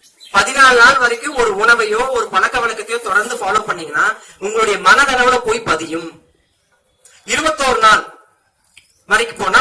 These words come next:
உங்களுடைய ஆழ்மனம் வரைக்கும் பதியும். நாற்பத்தெட்டு நாள் வரைக்கும் ஃபாலோ பண்ணி நாற்பத்தெட்டு நாள்ல நீங்க கிராஸ் பண்ணிட்டீங்கன்னா அது என்ன ஆகும்? நான் சொன்னேன் இல்லையா, டி என் ஏ, உங்களுடைய உயிர்ல போய் பதிஞ்சு உங்களுடைய வாழ்க்கையாவே மாறும். அதுக்காக நீங்க மெனக்கடவே வேண்டாம். காலையில எந்திரிக்க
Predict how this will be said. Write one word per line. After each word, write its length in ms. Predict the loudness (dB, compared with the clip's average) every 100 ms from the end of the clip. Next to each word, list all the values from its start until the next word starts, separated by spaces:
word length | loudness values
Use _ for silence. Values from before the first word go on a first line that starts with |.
| 2
உங்களுடைய 280 | 0 0 2 2
ஆழ்மனம் 420 | 2 2 0 0
வரைக்கும் 280 | -2 -4 -6
பதியும். 340 | -6 -6 -14 -16 -20 _ _ _ _ _
நாற்பத்தெட்டு 580 | 2 4 4 0 -2 -2 2
நாள் 160 | 2
வரைக்கும் 280 | 2 -4 -6
ஃபாலோ 200 | -2 -2 -2
பண்ணி 220 | -6 -6 -6 -6 -12 -20 _ 2
நாற்பத்தெட்டு 500 | 2 2 -2 -4 -2
நாள்ல 220 | -4 -4 -6
நீங்க 140 | -8 0
கிராஸ் 260 | 2 2
பண்ணிட்டீங்கன்னா 460 | 0 -4 -6 -4 -4 -4 -8 _ _ _ -10
அது 100 | -6
என்ன 100 | 2 2
ஆகும்? 200 | 0 -8 _ _ _ _ _ _ _ -2
நான் 120 | -2
சொன்னேன் 200 | -2 -2
இல்லையா, 160 | -2 -4
டி 60 | -4
என் 120 | -4 -4
ஏ, 20 | -10 _ _ _ -8
உங்களுடைய 380 | -4 -2 -2 -2 -4 -8 -20 -12 -8
உயிர்ல 300 | -6 -2 0
போய் 140 | 0 0
பதிஞ்சு 260 | 0 0 -2
உங்களுடைய 220 | -4 -4 2
வாழ்க்கையாவே 460 | 2 0 -2 0 2
மாறும். 160 | 4 2
அதுக்காக 340 | 2 -2 -2
நீங்க 140 | -6 -4
மெனக்கடவே 360 | -2 -2 -2 -2
வேண்டாம். 240 | -4 -6 -14 -20 0
காலையில 280 | 2 2 0
எந்திரிக்க 340 | -2 -4 -4